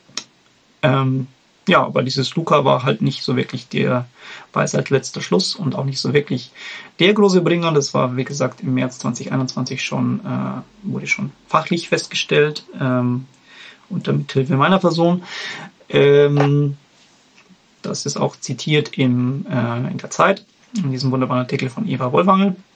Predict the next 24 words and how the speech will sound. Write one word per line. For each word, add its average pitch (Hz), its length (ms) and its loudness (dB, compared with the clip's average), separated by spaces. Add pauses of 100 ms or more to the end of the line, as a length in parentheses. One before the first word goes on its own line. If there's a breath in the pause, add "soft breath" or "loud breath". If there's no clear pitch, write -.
(680 loud breath)
Und, 165 600 2
ähm, 160 560 2 (1040)
was 147 220 0
in 156 100 0
diesem 160 220 0
Artikel - 460 -2
auch 139 320 2 (140)
aufkam, 202 760 2 (100)
neben 147 360 2
diesem 135 260 0
Problem, 135 340 0
dass 127 140 -4
es 117 100 -8
fachlich - 480 -2
einfach 127 380 -2
Luca, 147 320 -2
das 131 100 -2
Produkt, - 500 -6
äh, - 80 -4
relativ, 139 800 0 (1700 loud breath)
ja, 131 240 6
an 139 240 2
der, 127 880 4
ähm, 123 260 0